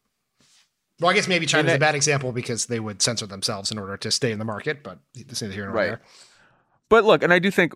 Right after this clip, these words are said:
Speaker 2: one of the big problems w-, whenever we talk about the media is, uh, you know, we try, we, there's a broad definition of media that sort of covers everyone, and that's, uh, that's not what we're talking about here, because I do think, I, I, I think especially over the last several years, since w-, during the Trump administration,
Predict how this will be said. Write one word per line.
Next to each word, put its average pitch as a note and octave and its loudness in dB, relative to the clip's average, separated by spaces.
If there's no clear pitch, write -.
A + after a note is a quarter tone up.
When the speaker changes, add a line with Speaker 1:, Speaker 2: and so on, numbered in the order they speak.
Speaker 2:
one F2+ 0
of C3+ 6
the A#2 4
big A2 4
problems G2+ 2
w-, G2 -4
whenever G2 0
we F#2 -2
talk G2 0
about F2 -4
the - -12
media F2+ -2
is, F2+ -6
uh, C2+ -4
you F2+ -8
know, E2+ -2
we F2+ -2
try, F2+ 4
we, F#2+ -2
there's F#2 -4
a G2 -4
broad G2 2
definition F#2+ -4
of F2+ -4
media F2 0
that E2 -6
sort F2 -6
of - -16
covers F#2 0
everyone, F2+ 0
and F#2 0
that's, G2+ 0
uh, F2 -2
that's B2 2
not A#2 4
what G2 -2
we're F#2+ -4
talking F#2+ 0
about F#2 0
here, F#2 -2
because F#2 -6
I F#2 0
do F#2 -4
think, - -6
I, D#3+ 6
I, D3 2
I C#3 6
think C#3 -2
especially A#2 0
over G#2 0
the G2 -2
last F#2+ 2
several F#2 -2
years, F#2 -2
since - -8
w-, - -16
during G2+ -2
the F2+ -6
Trump G#2+ -2
administration, F2+ -2